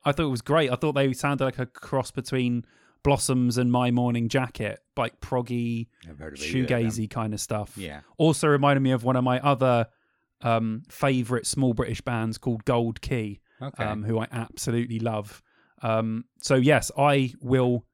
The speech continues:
Speaker 1: start listening to this band properly. So if you like any proggy, chilled out rock, shoegaze kind of stuff,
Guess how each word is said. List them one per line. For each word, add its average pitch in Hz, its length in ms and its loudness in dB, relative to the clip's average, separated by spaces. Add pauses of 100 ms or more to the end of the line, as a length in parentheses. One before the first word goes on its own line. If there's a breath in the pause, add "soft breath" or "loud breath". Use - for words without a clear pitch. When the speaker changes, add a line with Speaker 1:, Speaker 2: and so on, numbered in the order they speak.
Speaker 1:
start - 500 -4
listening 117 500 -4
to 117 140 -8
this 107 140 -8
band 104 320 -8
properly. 107 360 -8
So 123 100 -8
if 120 100 -8
you 139 80 0
like 165 240 2
any 131 340 0 (420 soft breath)
proggy, 127 600 0
chilled 135 300 0
out 127 160 -2
rock, 123 260 0
shoegaze 123 640 -2
kind 110 240 -4
of 107 40 -8
stuff, - 480 -8